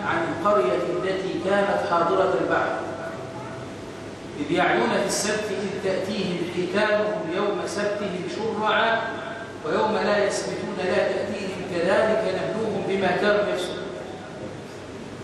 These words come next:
هذه القصة يا إخوة في مجملها بتبين كيف تحايل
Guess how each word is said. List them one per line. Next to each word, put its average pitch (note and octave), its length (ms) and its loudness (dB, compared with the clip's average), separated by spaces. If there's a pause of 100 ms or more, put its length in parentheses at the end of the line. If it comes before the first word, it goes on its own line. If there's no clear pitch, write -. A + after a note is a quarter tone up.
(720)
هذه F3+ 180 2
القصة A#3+ 380 4
يا A3+ 60 6
إخوة A3+ 180 4
في G#3 60 2
مجملها G3+ 640 2
بتبين A3 680 2 (1900)
كيف A#3 320 4
تحايل G3 680 2